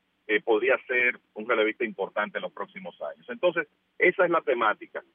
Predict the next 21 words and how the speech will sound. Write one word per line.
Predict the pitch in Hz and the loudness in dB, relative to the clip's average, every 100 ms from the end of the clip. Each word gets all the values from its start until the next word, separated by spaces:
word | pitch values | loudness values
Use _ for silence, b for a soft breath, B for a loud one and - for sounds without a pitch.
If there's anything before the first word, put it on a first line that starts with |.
| _ - | _ -4
eh, | 98 | -2
tratar | - 113 143 147 | 0 0 0 -2
de | 143 | -2
cambiar | 120 123 143 | -4 0 0
los | 151 131 | 2 0
veteranos | 120 113 120 135 - | -2 0 0 0 -2
que | - 95 | -4 -4
puedan | - 131 135 113 | 2 4 4 0
hacerlo. | 110 175 185 165 156 - _ _ _ - | -2 2 4 4 0 -2 _ _ _ -8
El, | 101 98 98 95 92 87 | -4 -2 -2 -4 -8 -4
yo | 127 | -2
no | 127 | 0
sé | - | 0
qué | 123 120 | 0 2
va | 113 | 2
a | |
pasar | - 104 131 120 - | 2 0 2 2 0
con | 104 98 | -2 0
los | 95 90 - | 0 -2 -2
Kyle | 104 92 - - | 0 0 -4 -4
Seager, | 170 151 139 127 | -2 2 2 2